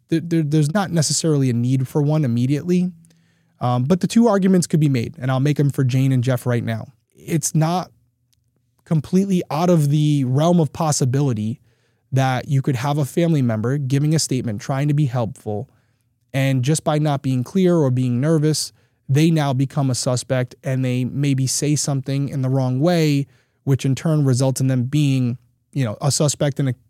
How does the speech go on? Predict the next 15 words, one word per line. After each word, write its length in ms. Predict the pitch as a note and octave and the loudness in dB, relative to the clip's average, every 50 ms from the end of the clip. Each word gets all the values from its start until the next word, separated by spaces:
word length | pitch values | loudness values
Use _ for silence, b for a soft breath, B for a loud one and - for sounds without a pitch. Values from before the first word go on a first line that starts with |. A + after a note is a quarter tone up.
| - - | -20 -20
a 60 | - | -10
crime 260 | - - C#3+ C#3+ C#3+ | -6 -2 0 2 2
they 80 | C#3 C3+ | 2 2
didn't 200 | C3+ C3 B2+ A2+ | 2 0 0 -2
commit, 420 | - B2 A#2+ C#3 D3+ B2 - - _ _ _ _ _ | -2 -2 0 0 -2 -2 -4 -10 _ _ _ _ _
just 180 | - G3+ F3 - | -4 -2 0 0
because 340 | F#3 D#3 - E3+ D#3 C#3 C3 | 0 0 2 2 2 2 2
their, 200 | C#3+ C#3 C3+ B2+ | 2 0 0 0
their 240 | B2 B2+ B2 C#3 | -2 -2 -2 0
mannerisms 640 | B2+ C3 C#3 D3+ D3+ D3 C#3+ C#3 C#3 B2+ C#3 C#3 C#3 C3 | 0 0 0 2 2 2 2 2 2 2 2 2 2 2
or 100 | C3 B2+ | 2 0
the 80 | B2 | 0
words 260 | B2 C3+ C#3+ C#3+ C3+ A#2+ | 0 2 2 2 0 0
they 100 | B2+ B2 | 0 -2
say 460 | - - - F#3 F3 D3 C#3 C3 B2+ | -2 0 0 0 0 0 0 -2 -2